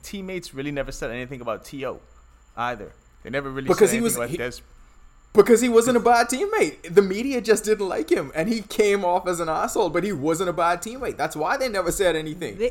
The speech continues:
Speaker 3: they
Speaker 2: The only person who had a, the only person who had a problem with him was Donovan McNabb, and he was vocal with that, but nobody else said anything about him.
Speaker 3: They both
Speaker 1: Man, T O
Speaker 3: border
Speaker 1: played
Speaker 3: on that.
Speaker 1: with a broken leg.
Speaker 3: They both border on arrogance and confidence, and people don't know how to feel about that because,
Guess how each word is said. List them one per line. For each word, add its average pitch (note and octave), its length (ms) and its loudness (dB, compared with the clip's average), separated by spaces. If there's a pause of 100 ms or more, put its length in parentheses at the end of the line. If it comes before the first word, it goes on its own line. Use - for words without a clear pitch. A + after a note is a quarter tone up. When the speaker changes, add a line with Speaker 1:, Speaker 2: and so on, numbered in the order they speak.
Speaker 3:
they F3+ 240 -2
Speaker 2:
The F3 60 -2
only A3 200 2
person A3 300 0
who G#3 80 0
had G3+ 140 4
a, F#3+ 160 -4 (320)
the F#3+ 80 2
only B3+ 160 6
person C4+ 240 2
who B3+ 60 0
had A#3+ 100 2
a A3 40 0
problem A3 320 -2
with A3 100 0
him G#3+ 80 -2
was G3 100 -4
Donovan F#3+ 420 -4
McNabb, E3 360 -2
and G3+ 120 -4
he B3 80 -4
was F#3+ 140 -4
vocal D#4+ 380 0
with F#3 160 0
that, C3 240 -2
but C3 120 -2
nobody F#3+ 480 4
else G#3+ 240 2
said F3+ 180 -2
anything D3+ 340 -8
about C#3+ 260 -4
him. D3 120 -6 (140)
Speaker 3:
They A3+ 280 -6
both G#3+ 200 -6
Speaker 1:
Man, A#3 120 -4
T - 160 -10
O F#3+ 60 0
Speaker 3:
border G3+ 180 -2
Speaker 1:
played G3+ 160 0
Speaker 3:
on F#3+ 140 -8
that. F#3 180 -6
Speaker 1:
with C3+ 100 -8
a C3 60 -6
broken C3 420 -6
leg. G#2 280 -6 (360)
Speaker 3:
They G3 120 -8
both A3 340 -6
border F#3+ 260 -4
on F#3+ 140 -8
arrogance F3 560 -8
and E3 160 -14
confidence, F#3+ 680 -10
and E3+ 300 -12
people G3+ 380 -10
don't F3+ 400 -10
know F3 340 -8
how F#3+ 220 -8
to E3+ 80 -10
feel A#3 560 -10
about D#3+ 320 -8
that D#3+ 260 -12
because, F3+ 540 -12